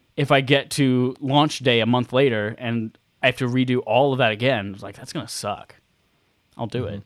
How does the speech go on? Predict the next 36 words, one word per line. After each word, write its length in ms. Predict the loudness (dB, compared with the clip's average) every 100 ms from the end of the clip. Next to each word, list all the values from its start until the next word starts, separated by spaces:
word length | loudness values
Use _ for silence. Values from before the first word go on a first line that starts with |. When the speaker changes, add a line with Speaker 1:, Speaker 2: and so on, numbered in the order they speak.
| -12
Speaker 1:
but 80 |
it's 140 | -12 -8
gonna 120 | -8
suck. 500 | -8 -12 -14 -18 -20
<laughs> 1500 | _ _ _ _ _ _ -20 -20 -20 -20 -16 -16 -16 -18 -18 -20 _ _ _ _ _ _ _ _ _ -20 _ _ -6 4
Uh, 140 | 4 6
Holden, 240 | 4 4
I 80 | 4
know 100 | 4
you've 200 | 4 4
traditionally 340 | 4 4 2 4
been 160 | 4
super 380 | 2 2 2 4
down 180 | 4 4
on 80 | 2
this 140 | 0
game. 380 | 0 0 0 0
Did 140 | 2
you 120 | 2 4
watch 380 | 4 4 0
this 320 | 0 0 0 -10 _
presentation 500 | 0 2 2 0 2
at 100 | 4
all? 160 | 4
And 180 | 2 2
does 160 | 4 2
Speaker 2:
I, 40 |
Speaker 1:
it 40 | 2
make 240 | -2 -2
you 260 | 0 2 4
Speaker 2:
I 120 | 4
did. 260 | 2 -2 -6 _ _ -10
Speaker 1:
does 160 | -8 -4
it 40 |
make 220 | -4 -6
you 320 | -4 -4 -4